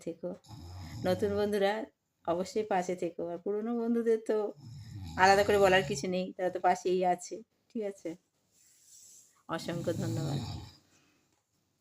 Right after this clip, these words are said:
কালকে নতুন ব্লগে দেখা হচ্ছে, ততক্ষণে তোমরা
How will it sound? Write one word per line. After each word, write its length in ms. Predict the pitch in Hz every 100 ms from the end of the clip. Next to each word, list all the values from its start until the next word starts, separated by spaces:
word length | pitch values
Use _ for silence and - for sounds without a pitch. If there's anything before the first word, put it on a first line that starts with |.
| _ _ _ _ _ _ _ _ _ _ _ _ _ _ _ _ _ _ _ _ _ _ _ -
কালকে 280 | 170 175 175
নতুন 140 | 175 185
ব্লগে 200 | 185 175 175
দেখা 160 | 185 185
হচ্ছে, 280 | 196 - 247 262 _ _ _ _ _ _ _ _
ততক্ষণে 440 | 180 175 165 165 160
তোমরা 180 | 160